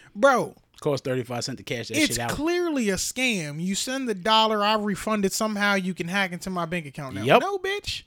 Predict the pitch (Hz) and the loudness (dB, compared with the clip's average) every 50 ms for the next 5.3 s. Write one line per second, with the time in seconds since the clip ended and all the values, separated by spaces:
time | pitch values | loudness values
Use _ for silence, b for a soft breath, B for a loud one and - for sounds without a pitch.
0 | _ _ _ - - 359 381 - - 277 269 262 285 339 370 - 349 294 269 247 | _ _ _ -10 -6 -4 -4 -2 -2 -4 -2 -2 -2 -4 -4 -4 -6 -4 -4 -4
1 | 220 220 208 247 247 240 220 190 - 220 220 226 220 - - 185 165 - - 185 | -4 -2 -2 -2 -2 -2 -4 -6 -4 -2 0 0 0 0 -2 -4 -4 -2 -2 -2
2 | 214 - 208 185 - - 226 202 180 180 170 165 165 156 147 139 139 127 127 - | -2 -2 -4 -8 -8 -8 -8 -6 -4 -4 -2 -2 0 -2 -2 -4 -6 -8 -10 -12
3 | _ _ _ _ _ _ _ _ _ _ _ _ _ _ _ _ _ - 196 202 | _ _ _ _ _ _ _ _ _ _ _ _ _ _ _ _ _ -6 0 2
4 | 220 269 240 170 117 107 - - _ _ _ - 143 143 - 196 202 220 240 233 | 4 4 4 2 0 -8 -16 -20 _ _ _ -10 -10 -8 -4 -2 0 2 2 2
5 | 220 185 - 208 208 202 | 2 0 -2 -6 -8 -8